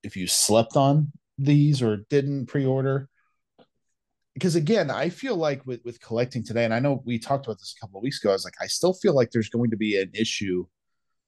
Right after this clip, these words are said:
where a lot of collectors, like, maybe they didn't pre-order Power Town,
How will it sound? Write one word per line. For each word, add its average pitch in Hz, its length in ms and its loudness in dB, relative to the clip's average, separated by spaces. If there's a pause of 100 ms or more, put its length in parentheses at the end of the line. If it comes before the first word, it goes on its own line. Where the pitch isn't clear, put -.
(120)
where 110 140 2
a 107 40 2
lot 101 180 4
of 110 60 -2
collectors, 95 480 -6
like, 82 180 -8
maybe 95 280 0
they 87 140 0
didn't 107 300 2
pre-order 113 360 6
Power 113 300 0
Town, 113 400 -6